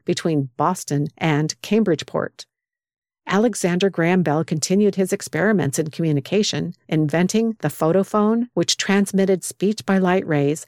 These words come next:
and the graphophone, which recorded sound. He continued to work with the deaf, including the educator Helen Keller, and used the royalties from his inventions to finance several organizations dedicated to the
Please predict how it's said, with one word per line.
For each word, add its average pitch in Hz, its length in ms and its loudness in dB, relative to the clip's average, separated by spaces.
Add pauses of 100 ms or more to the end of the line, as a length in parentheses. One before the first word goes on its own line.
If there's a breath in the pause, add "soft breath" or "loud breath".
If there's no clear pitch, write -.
and 175 500 0
the 165 140 -2
graphophone, 165 880 0
which - 180 -4
recorded 170 460 -2
sound. 175 580 -2 (540)
He 196 100 -2
continued 233 560 0
to 185 100 -2
work 165 280 -2
with 202 80 0
the 196 100 0
deaf, 175 480 -2
including 190 540 2
the 175 160 -2
educator 165 680 0
Helen 202 280 2
Keller, 170 540 0
and 185 240 2
used 226 420 0
the 165 100 0
royalties 247 600 0
from 185 200 0
his 175 180 0
inventions 185 600 0
to 165 120 -4
finance 180 480 0
several 208 400 2
organizations 185 840 0
dedicated 165 800 -2 (140)
to 180 100 0
the 165 160 -2